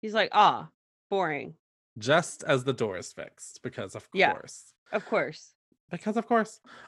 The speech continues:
Speaker 2: Um, and still in his E V A suit, Brodsky confronts Jason so that the rest can escape.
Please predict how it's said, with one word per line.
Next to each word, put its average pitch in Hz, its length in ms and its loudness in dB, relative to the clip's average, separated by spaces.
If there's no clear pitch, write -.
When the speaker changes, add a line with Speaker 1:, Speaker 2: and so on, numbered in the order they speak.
Speaker 2:
Um, 151 360 8
and 151 180 4
still 196 420 6
in 175 120 4
his 160 140 2
E 160 120 2
V 156 160 4
A 151 80 6
suit, 151 360 0
Brodsky 151 580 2
confronts 180 720 0
Jason 160 640 2
so - 140 -2
that 117 220 -6
the 117 100 -2
rest 143 420 -2
can 151 220 -2
escape. - 560 -4